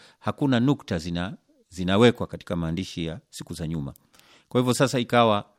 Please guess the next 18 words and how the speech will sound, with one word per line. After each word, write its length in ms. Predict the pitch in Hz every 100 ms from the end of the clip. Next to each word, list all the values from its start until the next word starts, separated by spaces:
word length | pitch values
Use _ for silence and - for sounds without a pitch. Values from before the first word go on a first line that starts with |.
| _ _ _
haieleweki, 920 | - 95 95 98 113 120 - - 82 _ _ -
wenye 220 | 87 87
ku-, 340 | - 87 87 -
kuja 300 | 110 101 82
baadaye 420 | 78 78 98 87
wakawa 360 | 78 - 92 78
hawaelewi 520 | 87 82 87 107 90
ya 60 | 80
kwamba 300 | 92 80 -
ilikuwa 500 | 85 - 104 98 - - _ -
alifariki 640 | 90 90 92 98 110 -
baada 380 | 90 85 95 101
ya 40 | 85
siku 320 | - - 98
tha-, 160 | - -
sitini 720 | - 92 - - 131 143 156
na 140 | 143 107
tano 640 | - 113 143 147 143